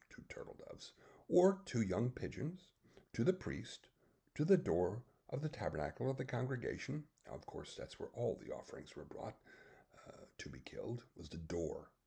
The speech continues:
of the tabernacle of the congregation, that Christ door. Verse eleven, "And the priest shall offer the one for a sin offering, and the other for a burnt offering, to make an atonement for him, for he,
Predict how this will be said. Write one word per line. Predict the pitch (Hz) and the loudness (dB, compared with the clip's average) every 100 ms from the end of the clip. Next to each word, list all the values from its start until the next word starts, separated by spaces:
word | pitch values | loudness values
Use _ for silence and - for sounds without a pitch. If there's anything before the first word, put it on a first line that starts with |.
| - | -16
of | 92 | -12
the | 78 | -10
tabernacle | - - - - - | -10 -10 -12 -12 -10
of | - | -10
the | 87 | -14
congregation, | - - - - - - - | -16 -16 -14 -14 -14 -12 -10
that | - - | -10 -10
Christ | - - - - - - | -6 -6 -6 -10 -14 -8
door. | - - - - _ - - - | -6 -6 -10 -16 _ -20 -16 0
Verse | 80 - | 0 2
eleven, | 82 80 127 143 _ _ _ _ _ - - | 2 4 2 0 _ _ _ _ _ -16 0
"And | 113 | 2
the | 107 | 4
priest | - 120 120 | 6 4 6
shall | 95 92 | 6 8
offer | 95 92 85 | 8 8 6
the | 82 | 4
one | 80 85 110 147 98 202 - - _ _ _ _ | 4 8 10 10 8 6 2 -8 _ _ _ _
for | - - - | -8 -4 -4
a | - | -4
sin | - - 110 123 | -4 4 8 8
offering, | 65 - 69 87 160 165 - _ _ _ _ - | 6 0 -4 2 2 0 -10 _ _ _ _ 0
and | 170 | 4
the | 131 | 6
other | - 113 151 - _ _ | 6 2 0 -6 _ _
for | - 78 | -4 2
a | 123 | 2
burnt | 131 233 254 - _ - | 4 4 4 -2 _ -2
offering, | 80 - - - - _ _ _ _ _ _ | -2 -2 -8 -10 -14 _ _ _ _ _ _
to | - | 0
make | 104 - - - | 2 0 -6 -4
an | 92 | 0
atonement | 110 - - 175 160 107 62 - _ | 0 -2 -2 2 4 2 -2 -14 _
for | - - - | -4 -2 -2
him, | - - 135 131 _ - - - - | -4 -2 -2 -2 _ -20 -20 -20 -18
for | - 98 | 2 4
he, | 104 135 123 117 | 4 4 2 -2